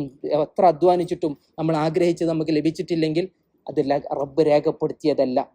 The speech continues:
"വലാ മുഅ്തിയ ലിമാ മനഅത." അള്ളാഹ് തടഞ്ഞത് ഇനി ആരും മുഴുവൻ ഒരുമിച്ച് കൂടിയാലും നമുക്ക് എന്ത് ചെയ്യൂല, ലഭിക്കുകയുമില്ല. "ഖുൽ ലൻ യുസീബനാ ഇല്ലാ മാ കതബല്ലാഹു ലനാ." അള്ളാഹ് രേഖപ്പെടുത്തിയതല്ലാതെ നമുക്ക് സംഭവിക്കൂല എന്ന് പറഞ്ഞു. അപ്പൊ ഇവിടെ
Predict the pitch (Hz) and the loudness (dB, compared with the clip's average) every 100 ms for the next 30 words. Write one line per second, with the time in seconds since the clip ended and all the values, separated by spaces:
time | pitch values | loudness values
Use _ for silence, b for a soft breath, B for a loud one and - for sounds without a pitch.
0 | _ _ _ _ _ - 143 151 143 156 | _ _ _ _ _ -6 0 2 2 -2
1 | 160 - 170 151 156 180 254 277 _ _ | -4 0 0 2 2 2 0 -2 _ _
2 | - 151 147 151 139 - - 156 160 156 | -10 -6 -4 -4 -8 -12 -8 -2 0 0
3 | 147 160 165 156 160 151 156 170 185 180 | -2 -2 -2 -2 -2 -2 -2 2 4 4
4 | 170 160 170 185 190 175 170 175 - 165 | 2 0 2 4 4 2 -2 -6 -8 -4
5 | 165 175 165 160 160 156 156 151 143 _ | 0 2 0 -2 -4 -2 -2 -2 -4 _
6 | _ _ - 147 156 160 190 180 165 143 | _ _ -4 -2 -2 0 2 4 2 0
7 | 135 - - 170 160 156 151 - 185 185 | -4 -6 -4 0 2 0 -2 -2 -2 2
8 | 180 196 254 - _ _ - 156 156 147 | 2 2 -2 -4 _ _ -4 0 0 0
9 | 139 165 147 160 147 139 147 139 139 139 | -4 -6 -4 -2 -2 -2 -4 -2 -2 -2
10 | 139 - _ - 151 156 151 156 - 160 | -4 -8 _ -2 2 4 4 2 0 -2
11 | 151 165 156 156 165 170 160 160 208 240 | -2 0 2 4 2 2 0 -2 -4 -8
12 | _ _ - 151 151 147 - 156 147 135 | _ _ -6 -2 0 -2 -2 0 0 0
13 | 135 190 226 214 240 190 | 0 2 2 4 4 4